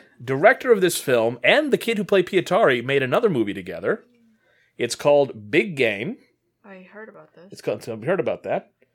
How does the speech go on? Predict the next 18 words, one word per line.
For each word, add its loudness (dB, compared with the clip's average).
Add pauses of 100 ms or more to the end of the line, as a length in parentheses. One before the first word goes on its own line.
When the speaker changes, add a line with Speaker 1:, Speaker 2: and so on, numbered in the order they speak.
(140)
Speaker 2:
'Cause -18
I -14
read -16
the -16
I -18
M -20
D -20
B. -20
Speaker 1:
Okay. -8 (580)
Um, -2
let -6
me -8
just -18
pull -2
it -2
up -6
right -4
here. -8